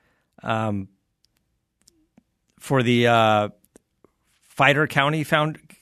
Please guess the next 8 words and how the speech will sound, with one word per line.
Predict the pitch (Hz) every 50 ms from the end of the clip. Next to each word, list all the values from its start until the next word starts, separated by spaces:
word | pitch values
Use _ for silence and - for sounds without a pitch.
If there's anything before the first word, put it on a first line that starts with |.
| _ _ -
Fighter | - - - 131 120 127 123
Country | - - - 143 139 - - 160
Foundation, | 143 - 156 151 151 147 156 156 - - 165 135
two | - -
hundred | 165 156 139 123
seventy-five | - - 117 107 104 101 - - - - -
thousand. | - - - - - - - - _
So, | - - 113 -